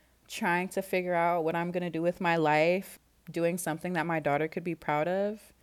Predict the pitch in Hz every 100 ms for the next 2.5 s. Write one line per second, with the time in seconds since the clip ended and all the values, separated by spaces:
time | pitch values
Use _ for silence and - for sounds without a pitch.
0 | _ _ - 175 165 170 180 160 151 147
1 | 143 147 151 151 151 151 - - - 175
2 | 175 185 - -